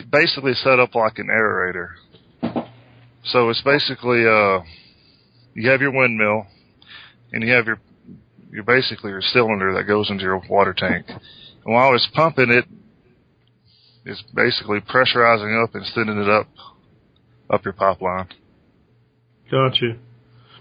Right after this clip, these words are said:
Speaker 2: 'Cause that seems like a, a really good application. A lot, I see a lot of ranches and farms and homesteads that person buys, and they move on to that piece of land, and a lot of things are already done, and maybe not exactly where they would have located it.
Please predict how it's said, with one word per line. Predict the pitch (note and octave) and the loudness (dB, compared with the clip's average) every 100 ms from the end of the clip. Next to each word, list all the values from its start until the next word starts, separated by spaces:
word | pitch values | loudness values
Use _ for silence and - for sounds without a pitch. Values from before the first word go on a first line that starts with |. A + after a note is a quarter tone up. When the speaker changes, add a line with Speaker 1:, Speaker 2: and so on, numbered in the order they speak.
| - | -4
Speaker 2:
'Cause | D#3 | 0
that | D#3 F3 | 2 2
seems | F3+ F3 C#3 | 2 0 2
like | D3 | 2
a, | C3+ B2+ | 2 2
a | B2+ | 2
really | C#3+ D3+ C3+ | 2 2 2
good | C3+ | 2
application. | C3+ A#2+ C3+ C3 B2+ | 2 2 0 -2 0
A | |
lot, | B2+ C3 | 0 0
I | C3 | 0
see | C#3 | 0
a | D3+ | 2
lot | C3 C#3 C#3+ | 4 4 4
of | B2+ | 2
ranches | B2+ C3+ C3 A#2+ | 2 2 0 -4
and | A#2+ | -4
farms | - C3 C3 A2+ | 0 2 2 0
and | |
homesteads | G#2+ C3 C3+ B2+ B2 A#2 A2+ - - - - - - | -2 0 0 0 0 0 -2 -6 -18 -20 -20 -14 -2
that | C#3 C3 B2+ - - _ _ | 2 4 2 -2 -18 _ _
person | - D#3+ F3 - C#3 | -2 0 0 0 0
buys, | C3 D3 C#3 A#2 A2+ - - _ _ _ - | 2 2 2 0 -4 -10 -16 _ _ _ -6
and | C3 C3+ | -2 2
they | D3 | 2
move | D#3+ D#3+ D3+ | 4 4 2
on | C#3 C#3+ | 2 2
to | C#3 | 0
that | C3 B2 | -2 -2
piece | C3 - | -4 -4
of | A#2+ | -2
land, | C3 C#3+ C3+ | 2 2 2
and | B2+ A#2+ | 0 -2
a | B2+ | 0
lot | C3+ D3+ | 2 2
of | D3 | 0
things | C#3 A#2+ | -2 0
are | C3 | 2
already | B2+ A#2+ G#2+ | 2 2 -2
done, | A2 C3 B2+ A2+ | 0 2 2 0
and | A#2 B2 | -2 0
maybe | C3+ C#3 | 2 2
not | B2+ C3 B2+ | 2 2 0
exactly | A#2 B2+ A2+ B2 | 0 0 0 -2
where | A#2+ | 0
they | B2 | 2
would | B2+ A2+ | 2 0
have | |
located | A#2 B2 C3+ A#2+ A#2 A2 A2 | 0 2 2 0 -2 -2 -2
it. | A2 G#2+ | -2 -4